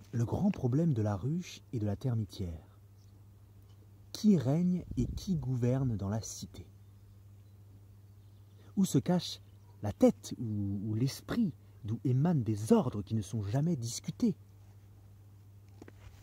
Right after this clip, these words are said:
En attendant mieux, l'explication la plus admissible est peut-être celle-ci. La fourmilière devrait être considérée comme un individu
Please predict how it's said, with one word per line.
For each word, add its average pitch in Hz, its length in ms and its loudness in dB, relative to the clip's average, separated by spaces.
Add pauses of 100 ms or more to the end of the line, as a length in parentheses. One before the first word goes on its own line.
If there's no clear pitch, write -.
(1300)
En 107 120 0
attendant 123 380 2
mieux, 113 340 -2 (720)
l'explication 120 600 -4
la 117 120 0
plus 107 180 -4
admissible 113 640 -2 (340)
est 107 100 -10
peut-être 117 340 -6
celle-ci. - 480 -12 (2500)
La 120 120 0
fourmilière 135 600 2
devrait 101 260 -2
être 110 260 -6
considérée 107 760 -4 (1040)
comme 110 160 2
un 113 140 0
individu 95 680 -4